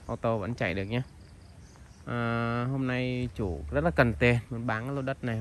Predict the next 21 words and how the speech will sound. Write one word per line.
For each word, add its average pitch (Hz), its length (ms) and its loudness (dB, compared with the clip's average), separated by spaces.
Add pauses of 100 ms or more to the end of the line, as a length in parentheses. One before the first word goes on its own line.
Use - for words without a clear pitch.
(140)
bốn 110 200 -2
trăm 139 260 -2
triệu 110 260 0
cho 123 120 -2
một 131 80 0 (100)
ngàn 110 200 2
mét 120 100 -4 (100)
vuông 135 160 -2
thôi 135 120 -2
anh 131 100 -2
chị. 123 120 -6 (1000)
Bốn 110 300 2
trăm 143 180 -4
triệu 117 260 -2
một 101 120 -6
ngàn 107 320 -4
mét 127 140 -6
vuông. 127 160 0 (1400)
Anh 117 140 -2
chị 104 160 -2
ạ. 85 60 -2